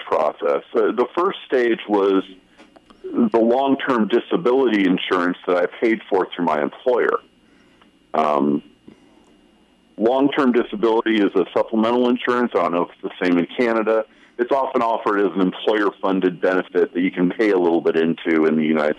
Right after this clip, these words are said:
States. Uh, my thinking all along was that if I became unempl-, uh,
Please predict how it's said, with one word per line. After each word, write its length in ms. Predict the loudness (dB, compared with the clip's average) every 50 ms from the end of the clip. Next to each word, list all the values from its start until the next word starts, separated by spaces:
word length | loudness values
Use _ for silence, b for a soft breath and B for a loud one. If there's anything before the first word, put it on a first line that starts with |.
| -8 -6
States. 380 | -2 0 2 2 2 0 -2 -10 -20 _ B B B B B B B B B B B _
Uh, 300 | -2 0 0 2 0 -2 -2 -8 -18 _ _ _ _ -6 -2
my 280 | 0 2 2 2 2 0 2
thinking 280 | 0 0 2 2 2 4
all 200 | 4 2 2 2
along 400 | 2 2 0 0 0 0 2 2
was 160 | 2 2 2 2
that 100 | 2 2
if 160 | 2 2 2
I 100 | 0 0
became 440 | 0 0 -2 -4 -2 -2 0 0 2
unempl-, 500 | 0 0 0 -2 -4 -6 -12 -16 -4 -2
uh, 220 | 0 0 0 0